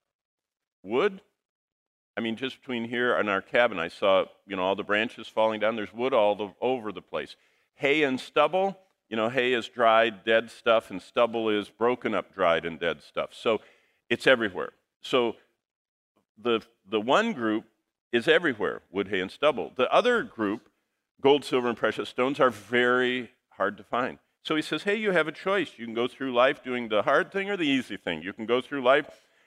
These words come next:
just the simplest, you know, just gathering up the, the junk that's just thrown on the ground and strewn and easy to find and spend your time doing that, or you can labor, uh, for me." So keep going.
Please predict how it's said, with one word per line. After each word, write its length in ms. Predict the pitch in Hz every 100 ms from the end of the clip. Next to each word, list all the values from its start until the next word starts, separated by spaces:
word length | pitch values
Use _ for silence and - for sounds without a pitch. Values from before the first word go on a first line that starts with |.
| _
just 300 | - 151 - - _ 104 113
the 80 |
simplest, 640 | 120 185 190 185 185 175 -
you 60 |
know, 140 | 139 135
just 280 | 135 -
gathering 340 | 131 135 139 135
up 240 | 139 139
the, 200 | 127 117 - - _ _
the 140 | 104
junk 560 | 85 90 98 131 165 - - _ -
that's 200 | 110 -
just 280 | 123 -
thrown 300 | - 123 139
on 120 | 139 135
the 60 |
ground 340 | 123 131 139 135
and 120 | 110
strewn 360 | - 139 135
and 120 | 131 123
easy 260 | 143 156
to 80 | 135
find 520 | - 131 131 139 139 - _ _ _ -
and 100 | 95
spend 200 | 127 123
your 100 | 123
time 200 | 123 120
doing 160 | 123
that, 180 | 117 117
or 140 | 101 104
you 160 | 110
can 360 | - 104 98 98 _ _ _ _ _ _ _ _ _ _ _ 82
labor, 560 | 90 95 76 76 - _ _ _ _ _
uh, 260 | 82 76 65 _
for 120 | - 90
me." 240 | 120 98 _ _ _ _ _
So 80 | 104
keep 260 | - 147
going. 340 | - 196 151